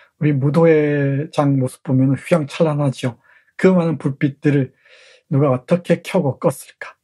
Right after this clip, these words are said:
하인들의 수고, 노고를 떠올리지 않을 수가 없죠. 귀족들의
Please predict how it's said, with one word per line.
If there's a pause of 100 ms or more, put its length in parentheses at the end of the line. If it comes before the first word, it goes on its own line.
하인들의
수고, (360)
노고를 (320)
떠올리지
않을
수가
없죠. (180)
귀족들의